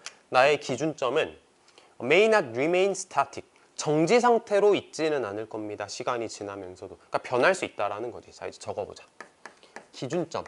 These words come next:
레퍼런스 포인트라는 게 이제 뭔가를 판단을 할 때, 뭔가에 대한 측정을 할 때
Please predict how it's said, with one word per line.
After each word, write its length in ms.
레퍼런스 480
포인트라는 1080
게 220
이제 380
뭔가를 840
판단을 520
할 120
때, 180
뭔가에 440
대한 200
측정을 720
할 220
때 280